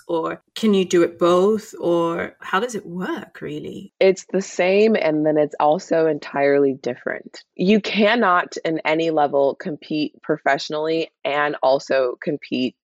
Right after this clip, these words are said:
Speaker 2: as a collegiate because of the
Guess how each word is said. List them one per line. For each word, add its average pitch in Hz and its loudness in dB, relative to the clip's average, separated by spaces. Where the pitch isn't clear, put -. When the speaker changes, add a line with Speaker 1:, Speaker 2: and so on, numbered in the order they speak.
Speaker 2:
as 135 2
a 139 2
collegiate 120 -2
because 156 2
of 147 2
the 135 4